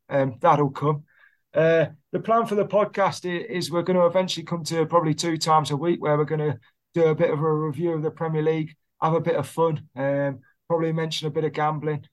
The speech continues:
uh, and do a preview the following week. So, um,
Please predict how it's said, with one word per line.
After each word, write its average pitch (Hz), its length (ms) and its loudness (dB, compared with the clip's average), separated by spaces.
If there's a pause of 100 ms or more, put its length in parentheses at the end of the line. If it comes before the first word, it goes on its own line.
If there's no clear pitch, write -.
uh, - 20 -6
and 139 400 -2
do 151 140 0
a 147 100 -2
preview 147 440 -4
the 135 60 -10
following 147 460 4
week. 120 260 -8
So, 143 300 2 (480)
um, 147 380 2